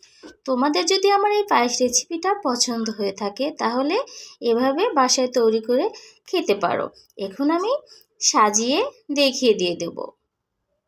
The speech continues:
সবগুলো উপকরণ দিয়ে আমি তোমাদের সাজিয়ে দেখিয়ে দিচ্ছি। কিছু কাঠবাদাম, কাজু বাদাম, কিশমিশ,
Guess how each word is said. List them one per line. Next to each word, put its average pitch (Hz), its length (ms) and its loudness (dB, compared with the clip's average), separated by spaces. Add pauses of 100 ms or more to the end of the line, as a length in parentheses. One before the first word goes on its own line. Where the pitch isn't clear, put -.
(720)
সবগুলো 285 540 2
উপকরণ 247 580 2
দিয়ে 285 160 2
আমি 285 200 2 (320)
তোমাদের 226 440 2
সাজিয়ে 233 500 0 (340)
দেখিয়ে 226 340 2
দিচ্ছি। 165 380 -2 (400)
কিছু 302 240 0
কাঠবাদাম, 247 720 2 (240)
কাজু 202 360 0
বাদাম, 226 400 0 (680)
কিশমিশ, 247 640 0